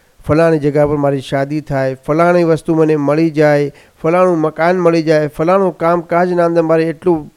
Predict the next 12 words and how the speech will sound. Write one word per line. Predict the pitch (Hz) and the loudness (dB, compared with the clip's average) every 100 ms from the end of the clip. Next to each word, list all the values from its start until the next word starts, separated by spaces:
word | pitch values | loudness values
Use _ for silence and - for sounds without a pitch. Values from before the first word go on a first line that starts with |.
| _ | _
વધારે | 135 139 160 165 | -4 0 2 2
થઈ | 151 151 | 0 -4
જાય | 143 151 147 147 _ _ - | 0 0 0 -4 _ _ -6
કે | |
બધાય | 156 151 160 165 | 0 2 2 2
જે | 156 | 0
છે | - 160 | -2 -2
મારાથી | 147 151 147 151 | 0 0 -2 -4
હસદ | 143 - 151 | -4 -6 -6
કરવા | - 143 143 | -6 -2 -2
લાગે, | 139 139 139 | -2 -4 -4
એકદમ | 139 143 | -4 -4